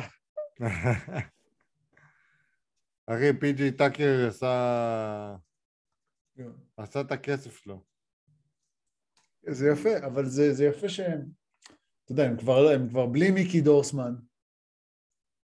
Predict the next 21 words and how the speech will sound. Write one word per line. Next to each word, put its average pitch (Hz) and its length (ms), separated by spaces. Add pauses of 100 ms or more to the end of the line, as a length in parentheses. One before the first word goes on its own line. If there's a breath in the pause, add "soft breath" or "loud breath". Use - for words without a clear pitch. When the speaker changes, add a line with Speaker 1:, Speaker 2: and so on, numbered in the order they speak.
(320)
Speaker 2:
אתה 120 80
יודע, 131 220 (140)
והם, 120 340
אה, 123 400
הם 127 80
קבוצה 135 320
שונה 214 400
מאז. 113 360 (1700)
כן? 147 240 (1120)
כבר 120 200
בלי, 147 160
מיקי 151 240
דורסמן 151 380
הוא 135 80
לא 147 140
המאמן. 113 400 (880)
או 113 320
המאמן, 131 440
הבעלים, 139 480
הנשיא 135 440
והכל. 127 360